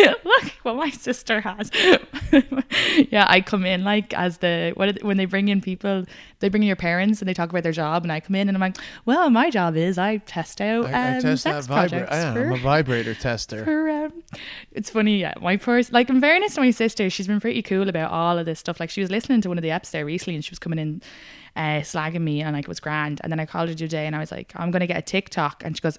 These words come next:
Speaker 1: "Ah, no, this is pushing the line, Katie. This is pushing the line. You embarrass me too much. Don't be getting a TikTok." <laughs>
Speaker 2: My,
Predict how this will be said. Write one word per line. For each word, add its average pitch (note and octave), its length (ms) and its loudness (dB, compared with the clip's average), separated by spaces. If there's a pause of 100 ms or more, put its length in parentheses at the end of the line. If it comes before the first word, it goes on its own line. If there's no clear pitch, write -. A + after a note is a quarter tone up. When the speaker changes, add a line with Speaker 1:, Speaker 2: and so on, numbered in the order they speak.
Speaker 1:
"Ah, D#3 180 -2
no, E3 120 0
this F3+ 180 -2
is F#3+ 60 -8
pushing G3 360 8
the D#3 60 0
line, D3+ 280 -2
Katie. - 400 -12
This D#3+ 140 -6
is - 60 -12
pushing C4 380 2
the G#3+ 80 2
line. D#3 360 -4 (380)
You F#3 120 -6
embarrass G3+ 560 0
me F#3+ 120 4
too G#3 220 2
much. E3+ 280 -2
Don't A#3 220 6
be C#4+ 80 4
getting G#3+ 220 0
a G#3 40 0
TikTok." - 800 -2
<laughs> - 40 -6 (960)
Speaker 2:
My, C#3+ 200 -2